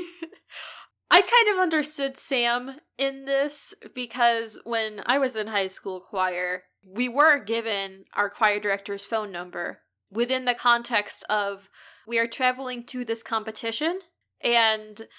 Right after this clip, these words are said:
I need you to be able to reach me if we get separated from the group." Because at least in my choir program, it was, like, treated as, like, a measure of respect, like,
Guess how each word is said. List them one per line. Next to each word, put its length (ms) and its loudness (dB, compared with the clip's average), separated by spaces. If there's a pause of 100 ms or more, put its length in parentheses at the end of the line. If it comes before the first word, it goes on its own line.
(240)
I 120 6
need 280 -8
you 100 -6
to 140 -6
be 160 -4
able 180 -2
to 160 -6
reach 320 -6
me 280 -8 (460)
if 300 0
we 200 -6
get 240 -2
separated 540 -2
from 200 -12
the 80 -4
group." 360 -10 (440)
Because 400 -2
at 140 -2
least 280 -4
in 400 -4 (160)
my 260 2
choir 300 -2
program, 460 -2
it 80 -4
was, 160 -4
like, 200 -4
treated 520 -2
as, 180 -4
like, 160 -4
a 60 -4
measure 340 -4
of 160 -4
respect, 540 -2
like, 320 -6